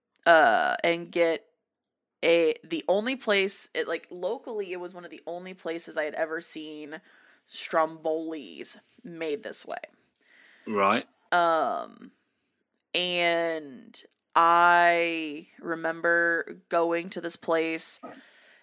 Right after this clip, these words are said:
Speaker 1: and it's been a long-standing place. They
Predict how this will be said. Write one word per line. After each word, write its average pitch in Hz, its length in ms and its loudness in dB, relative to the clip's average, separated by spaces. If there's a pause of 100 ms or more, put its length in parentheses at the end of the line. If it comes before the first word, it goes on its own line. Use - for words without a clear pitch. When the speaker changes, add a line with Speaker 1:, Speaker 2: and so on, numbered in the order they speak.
(220)
Speaker 1:
and 170 200 4
it's 170 140 -6
been 165 100 -2
a 165 60 0
long-standing 170 800 -2
place. 160 640 -2
They 156 880 -2